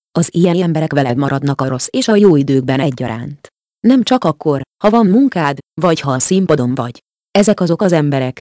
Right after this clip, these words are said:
akik berohannak, mikor mindenki más kirohan. Ti is el akartok menni, valaki mondta ezt évekkel ezelőtt,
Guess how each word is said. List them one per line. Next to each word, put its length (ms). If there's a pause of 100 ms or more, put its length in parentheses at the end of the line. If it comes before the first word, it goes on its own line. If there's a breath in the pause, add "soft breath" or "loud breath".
(120)
akik 280
berohannak, 640 (140)
mikor 240
mindenki 480
más 300
kirohan. 500 (360)
Ti 160
is 120
el 220
akartok 440
menni, 300
valaki 300
mondta 260
ezt 220
évekkel 540
ezelőtt, 640